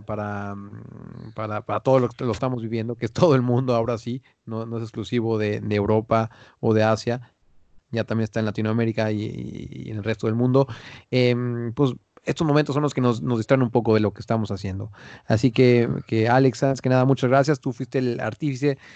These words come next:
em, que, que lograste que, eh, esta entrevista con, con Paul, así que, eh, muchas gracias por haber estado hoy y por haber arreglado esta entrevista.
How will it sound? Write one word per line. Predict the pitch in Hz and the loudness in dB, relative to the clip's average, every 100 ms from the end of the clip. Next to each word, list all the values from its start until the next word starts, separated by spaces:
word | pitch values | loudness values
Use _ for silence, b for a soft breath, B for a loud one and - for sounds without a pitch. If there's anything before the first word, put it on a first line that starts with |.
| B B | B B
em, | - 117 113 113 110 107 104 | -6 -4 -2 -4 -6 -8 -8
que, | - 110 | -6 -6
que | 107 113 | -4 -2
lograste | 110 123 117 123 113 | 2 2 2 -2 -4
que, | 113 107 104 107 | -2 -2 -2 -4
eh, | 117 123 127 131 | -6 -4 -2 0
esta | 120 131 | 2 2
entrevista | 113 113 123 123 127 | 4 2 2 2 0
con, | - 107 | 0 -4
con | - 104 | -2 -4
Paul, | 107 127 | 2 2
así | 127 - | 2 -2
que, | 110 117 101 B B - | -2 -2 -2 B B -4
eh, | |
muchas | 120 127 | -4 2
gracias | 123 113 | 0 2
por | 113 | 2
haber | 110 | 2
estado | 117 113 123 | 2 2 4
hoy | 127 160 - | 6 6 4
y | 143 | -4
por | 107 117 110 _ b - | -4 -4 -4 _ b -8
haber | 107 120 123 117 B B | -4 -2 -2 -4 B B
arreglado | 113 110 117 120 | -2 0 2 2
esta | 113 - | 0 -2
entrevista. | 110 104 101 95 92 | -2 -2 -4 -6 -10